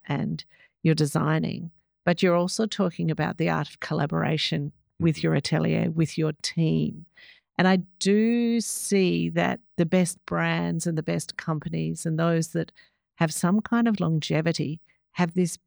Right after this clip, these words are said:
Speaker 1: beautiful mix of the creative and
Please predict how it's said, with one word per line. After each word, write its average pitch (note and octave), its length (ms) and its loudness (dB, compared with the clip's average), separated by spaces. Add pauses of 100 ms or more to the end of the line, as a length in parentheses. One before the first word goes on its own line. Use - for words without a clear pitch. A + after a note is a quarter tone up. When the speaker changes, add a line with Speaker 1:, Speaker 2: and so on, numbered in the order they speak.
Speaker 1:
beautiful A3+ 680 2
mix D#3+ 580 0
of D3 140 -4
the E3 100 -4
creative D#3+ 1120 0 (840)
and F#3 540 4